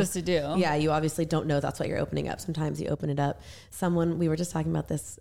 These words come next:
Speaker 2: uh, Kirsten and I earlier, but someone said, because I don't ever drive, they're like, "Oh, she must have a D U I.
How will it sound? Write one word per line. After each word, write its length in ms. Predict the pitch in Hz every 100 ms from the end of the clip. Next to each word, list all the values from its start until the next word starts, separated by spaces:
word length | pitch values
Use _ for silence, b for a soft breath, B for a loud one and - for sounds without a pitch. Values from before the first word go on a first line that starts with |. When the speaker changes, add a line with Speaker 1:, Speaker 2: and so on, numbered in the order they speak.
| -
Speaker 2:
uh, 160 | 160 147
Kirsten 340 | - 170 165
and 80 | 151
I 100 | 143
earlier, 380 | 147 151 151 147
but 220 | 151 143
someone 460 | - 170 165 160 160 B B
said, 380 | - - 175 165
because 580 | 170 - - 165 160 160 B B -
I 60 |
don't 160 | 170 165
ever 160 | 156
drive, 360 | 156 156 147 160
they're 80 | 160
like, 100 | 156
"Oh, 100 | 165
she 200 | 147 165
must 240 | 151 139
have 160 | - 165
a 40 |
D 140 | 180 196 -
U 60 | -
I. 320 | - 92 175